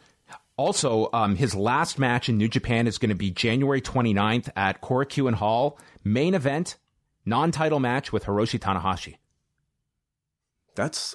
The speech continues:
Speaker 2: awesome. Yeah, we know they do the podcast together. Uh, they're probably best friends, uh, in addition to, I guess, uh, Kyle O'Reilly.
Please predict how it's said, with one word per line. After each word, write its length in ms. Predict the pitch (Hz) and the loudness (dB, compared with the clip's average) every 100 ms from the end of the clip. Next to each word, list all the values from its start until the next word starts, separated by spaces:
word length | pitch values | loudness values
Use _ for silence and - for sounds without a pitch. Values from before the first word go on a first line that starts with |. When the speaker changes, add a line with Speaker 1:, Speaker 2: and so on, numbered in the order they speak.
| - | 0
Speaker 2:
awesome. 400 | 117 175 90 87 | 0 0 -2 0
Yeah, 220 | 123 95 | 2 2
we 140 | 87 | 2
know 160 | 101 127 | 2 2
they 100 | 117 | 4
do 140 | 117 | 2
the 120 | 135 98 | 2 0
podcast 640 | 95 107 113 120 113 - | 0 0 2 2 2 0
together. 460 | 107 110 120 135 - | 0 2 0 -2 0
Uh, 220 | 95 90 | 2 2
they're 120 | 87 | 0
probably 280 | 82 101 104 | 0 0 2
best 260 | 92 98 - | 0 -2 -2
friends, 460 | 85 98 131 - - - | -2 -2 -4 -10 -12 -8
uh, 140 | 90 | -6
in 160 | - 90 | -4 -4
addition 340 | 85 87 95 90 | -2 -4 -4 -4
to, 220 | 92 82 | -4 -4
I 60 | |
guess, 300 | 82 85 - | -4 -8 -6
uh, 180 | 90 85 | -6 -4
Kyle 280 | 85 85 82 | -2 0 0
O'Reilly. 480 | 80 78 82 104 | -2 -2 0 0